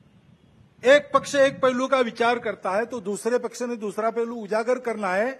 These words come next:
ताकि जो होना है, वो पूर्णतः ठीक हो, सहमति बने। इसलिए संसद बनती है, लेकिन ऐसी सहमति बनना स्पर्धा करके आए लोगों में थोड़ा कठिन भी रहता है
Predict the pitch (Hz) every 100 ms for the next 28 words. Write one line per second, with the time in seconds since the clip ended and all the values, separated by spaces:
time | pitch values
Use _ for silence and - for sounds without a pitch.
0 | - - _ 190 202 233 285 311 294 -
1 | _ _ _ _ 214 247 147 185 233 285
2 | 233 196 262 277 - _ 190 196 196 220
3 | 233 214 233 185 208 170 190 147 143 -
4 | _ _ _ _ _ _ - - 214 208
5 | 277 311 302 339 196 233 262 233 - -
6 | _ _ - 165 240 254 254 180 170 208
7 | 190 247 254 254 180 123 _ _ _ _
8 | - 165 208 240 220 214 247 - 202 196
9 | 226 254 220 190 180 214 240 _ _ _
10 | - - 185 185 202 233 220 196 233 214
11 | 190 202 208 185 180 208 180 170 247 _
12 | _ _ 185 214 208 - 226 240 262 202
13 | 156 127 104 -